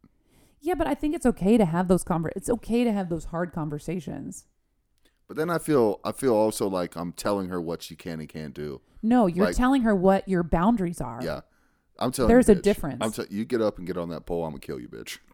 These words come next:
Speaker 2: Okay? <laughs>
Speaker 1: Okay, here's, here's another example of boundaries. So,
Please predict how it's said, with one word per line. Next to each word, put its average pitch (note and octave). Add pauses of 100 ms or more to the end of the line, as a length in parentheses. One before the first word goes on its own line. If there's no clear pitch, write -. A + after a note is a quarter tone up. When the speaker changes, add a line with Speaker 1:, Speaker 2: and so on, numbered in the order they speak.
Speaker 2:
Okay? - (360)
<laughs> C#4 (2250)
Speaker 1:
Okay, F#3 (240)
here's, G3 (100)
here's F3
another E3
example D#3+ (260)
of D#3+
boundaries. D#3 (280)
So, F#3+